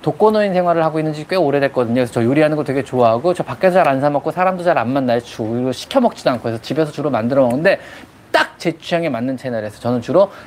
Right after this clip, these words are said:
이분 채널에서 보고, 오늘 뭐 먹지 하고 이분 채널에서 보고, 이분 채널에서 요리를 만들어 먹거든요. 그래서 혹시나 집에서 간단하게 오 분 내에 만들어 먹을 수 있는 요리 같은 거, 요런 거 관심 있으신 분은요,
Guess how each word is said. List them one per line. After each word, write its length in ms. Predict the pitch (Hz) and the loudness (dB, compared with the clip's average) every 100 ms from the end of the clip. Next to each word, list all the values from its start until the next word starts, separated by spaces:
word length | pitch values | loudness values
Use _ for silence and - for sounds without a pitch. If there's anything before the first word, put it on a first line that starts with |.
| - | 0
이분 240 | 156 180 | 2 2
채널에서 380 | 180 170 147 135 | 2 0 0 -2
보고, 200 | 131 120 | -2 0
오늘 220 | 143 156 | 2 2
뭐 100 | 127 147 | 4 4
먹지 260 | 151 - | 2 2
하고 160 | 143 135 | 0 0
이분 220 | 127 143 | -2 -2
채널에서 400 | 143 135 123 120 | 0 2 2 0
보고, 240 | 110 160 | 0 2
이분 240 | 151 139 135 | 2 0 -2
채널에서 320 | 135 123 - | -2 -2 -2
요리를 240 | 120 143 147 | 0 0 0
만들어 300 | 120 120 123 | 0 0 0
먹거든요. 560 | 104 110 104 175 220 - - - - - - - | -2 -4 0 2 2 0 -14 -20 -20 -20 -18 -18
그래서 160 | - 180 | -4 0
혹시나 320 | - 233 214 | 2 2 2
집에서 580 | - 151 160 143 165 - - - | 0 0 2 4 4 2 -6 -12
간단하게 540 | - 156 180 196 196 165 | -6 -2 0 2 2 2
오 140 | 135 | 0
분 180 | 156 160 | -2 0
내에 100 | 156 | 2
만들어 400 | 120 127 143 139 | 2 0 2 2
먹을 240 | 135 131 | 2 0
수 80 | 135 | 0
있는 160 | 123 117 | 0 2
요리 120 | 123 | 0
같은 320 | 117 - 117 | 0 -2 -2
거, 140 | 110 | 0
요런 240 | 127 170 185 | 2 0 0
거 80 | 175 | -2
관심 320 | 135 131 147 | -2 -2 -4
있으신 240 | - 139 | -4 -2
분은요, 400 | 123 120 196 220 | 0 0 2 2